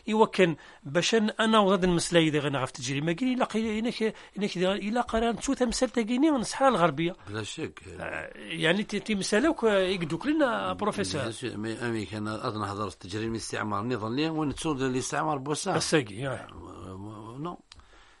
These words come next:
Speaker 2: يقول ما الاستعمار يقلنا ذاك يعني دي فلسطين كيف كي-، دي، دي، دي فلسطين دي الصحراء الغربية كيف كيف.
Speaker 1: كيف كيف.
Speaker 2: ولاش الفرق؟
Speaker 1: مهم.
Speaker 2: لأنه قاعد كاين سي با لا ميم شوز. نو، سي لا ميم شوز. لو كولونياليزم est un colonialisme. C'est un acte criminel en lui-même.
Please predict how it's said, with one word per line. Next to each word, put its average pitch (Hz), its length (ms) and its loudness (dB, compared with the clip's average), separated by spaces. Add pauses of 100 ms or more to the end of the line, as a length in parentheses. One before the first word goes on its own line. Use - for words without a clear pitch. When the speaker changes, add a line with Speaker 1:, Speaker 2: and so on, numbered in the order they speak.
(140)
Speaker 2:
يقول 131 340 0
ما 139 120 4
الاستعمار 123 560 2
يقلنا 120 300 2
ذاك 107 220 0
يعني 104 360 -2
دي 92 120 -8
فلسطين 104 440 -6
كيف 185 200 -8
كي-، - 200 -6
دي، 127 220 2
دي، 110 240 -2
دي 101 140 -6
فلسطين 160 760 -4
دي 110 140 -6
الصحراء 127 340 -4
الغربية 113 380 -8
كيف 202 200 -12
كيف. 220 240 -2
Speaker 1:
كيف 254 140 0
كيف. - 320 -14 (240)
Speaker 2:
ولاش 202 300 -2
الفرق؟ 208 420 2 (400)
Speaker 1:
مهم. 131 200 -8
Speaker 2:
لأنه 127 260 0
قاعد 127 180 2
كاين 120 280 -2
سي 107 140 -6
با 120 120 -2
لا 120 100 2
ميم 110 100 -4
شوز. 101 200 -8
نو، 190 140 -6
سي 202 140 -6
لا 208 120 -4
ميم 208 140 -4
شوز. 135 440 -4 (440)
لو 120 120 -2
كولونياليزم 175 720 4
est - 80 -4
un 185 80 0
colonialisme. 185 720 0
C'est 147 260 -4
un 165 180 0
acte - 380 -4
criminel 190 480 2
en 185 100 4
lui-même. 165 420 6